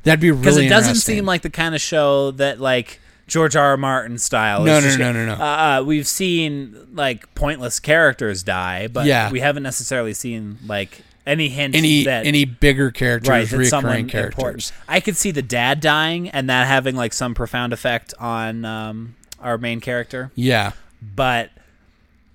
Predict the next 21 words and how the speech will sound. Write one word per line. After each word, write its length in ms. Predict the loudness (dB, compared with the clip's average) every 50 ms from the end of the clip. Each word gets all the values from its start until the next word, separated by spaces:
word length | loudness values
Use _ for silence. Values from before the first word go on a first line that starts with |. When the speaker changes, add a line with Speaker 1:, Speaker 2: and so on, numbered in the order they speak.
| _ _ _ _ _ _ _ _ _ _ _ _ _ _ _ _ _ _ _ _ _
Speaker 2:
I 140 | 2 4 4
don't 120 | 4 2
know. 200 | 0 -4 -6 -8 -8
It 60 | -4
Speaker 1:
He, 120 | 0 2 2
Speaker 2:
would 100 | 4 4
be 80 | 4
Speaker 1:
he 180 | 4 4 4 6
Speaker 2:
interesting. 120 | 6 6
Speaker 1:
has 300 | 6 8 8 6 6 4 0
killed 340 | 0 0 0 0 2 0
off 300 | 0 0 0 0 0 -2
characters 640 | -4 -2 -2 -2 -2 -2 -2 -2 -2 -2 -2 -4 -6 -4
in 440 | -6 -4 -4 -4 -4 -6 -8 -10 -12 -16 -20 _ _ _ _ _ _ -20 -20 _ _
other 280 | -2 0 2 4 4 4
series, 400 | 2 2 2 4 2 2 2 0
but 280 | 0 0 0 0 -2 -2
they're, 320 | -2 0 0 2 2 0
like, 300 | 0 0 0 0 -2 -2
kind 200 | -4 -4 -2 0
of, 520 | 0 0 -2 -2 -4 -8 -12 -16 -16 -18